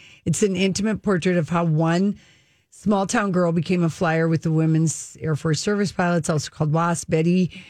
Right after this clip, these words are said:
uh, Betty Wall is a testament to the struggles and victories faced by this little known group of the greatest generation, as told by one of the women who lived it.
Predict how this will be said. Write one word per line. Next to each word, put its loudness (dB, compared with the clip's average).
uh, 2
Betty 2
Wall 2
is 0
a 0
testament -2
to -2
the 2
struggles 0
and 2
victories 0
faced 0
by 2
this -2
little 2
known 2
group 0
of 0
the -2
greatest 0
generation, 0
as 2
told -2
by 2
one 2
of 2
the 2
women 2
who 0
lived -2
it. -4